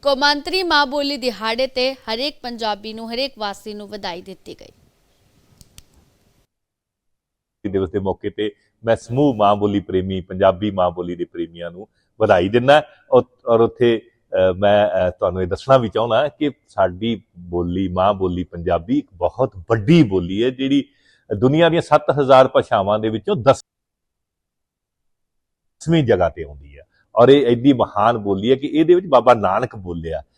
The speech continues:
Speaker 2: ਇਹਦੇ ਚ ਬੁੱਲਾ-, ਬੁੱਲੇ ਸ਼ਾਹ ਦੀ ਹੀਰ ਹਜੇ ਤੱਕ ਸਾਡੇ ਕੰਨਾਂ ਦੇ ਵਿੱਚ ਰਸ ਘੋਲਦੀ ਹੈ। ਸ਼ਾਹ ਹੁਸੈਨ, ਸ-, ਬਾਬੂ ਰਜਬ ਅਲੀ,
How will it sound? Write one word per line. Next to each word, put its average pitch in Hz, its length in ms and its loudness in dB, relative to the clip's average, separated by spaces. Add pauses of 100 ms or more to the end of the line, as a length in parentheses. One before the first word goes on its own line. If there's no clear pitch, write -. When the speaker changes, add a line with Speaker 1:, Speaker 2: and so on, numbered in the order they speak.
(140)
Speaker 2:
ਇਹਦੇ 143 160 2
ਚ 120 100 -2
ਬੁੱਲਾ-, 107 560 2
ਬੁੱਲੇ 120 320 2
ਸ਼ਾਹ 117 240 2
ਦੀ 107 200 -4
ਹੀਰ 120 240 -2
ਹਜੇ 107 100 -12
ਤੱਕ 110 180 -6
ਸਾਡੇ 98 260 -6
ਕੰਨਾਂ 92 280 -8
ਦੇ 90 80 -10
ਵਿੱਚ 90 220 -12
ਰਸ 90 200 -8 (100)
ਘੋਲਦੀ 87 380 -6
ਹੈ। 147 120 6 (380)
ਸ਼ਾਹ 113 300 4
ਹੁਸੈਨ, 101 580 -2 (480)
ਸ-, 104 280 -12
ਬਾਬੂ 113 300 6
ਰਜਬ 113 360 6
ਅਲੀ, 101 260 2